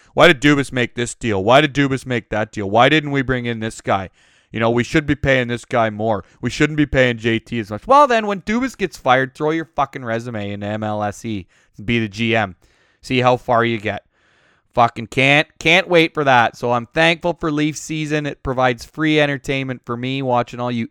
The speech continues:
idiot Leaf fans suck your thumb. Can't wait. Thankful for Leaf season. So that's it. That's, that's it. That's really all the things I have to be thankful for. And like I said at the, back at the start,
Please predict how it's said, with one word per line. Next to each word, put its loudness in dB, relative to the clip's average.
idiot 0
Leaf -4
fans -6
suck -2
your -6
thumb. -4
Can't 0
wait. 0
Thankful 0
for -8
Leaf -6
season. -12
So -4
that's 0
it. -2
That's, -6
that's -2
it. -2
That's -6
really -2
all -2
the -8
things -10
I 0
have -4
to -14
be -12
thankful -10
for. -10
And -10
like -8
I -8
said -10
at -12
the, -10
back 0
at -14
the -14
start, 0